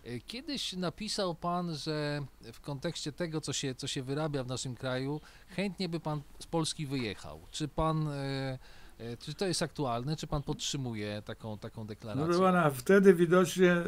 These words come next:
Speaker 2: temperament mnie, wie pan, dziennikarski, y,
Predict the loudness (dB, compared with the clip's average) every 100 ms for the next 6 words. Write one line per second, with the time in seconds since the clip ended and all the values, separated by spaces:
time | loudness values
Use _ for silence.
0 | 2 2 4 6 8 8 6 4 2 2
1 | 4 4 4 4 2 2 2 -4 -20 -20
2 | -20 -16 -6 0 2 2 2 4 2 0
3 | -2 -2 0 -2 -6 -12 -20 -20 -10 -6
4 | -4 -4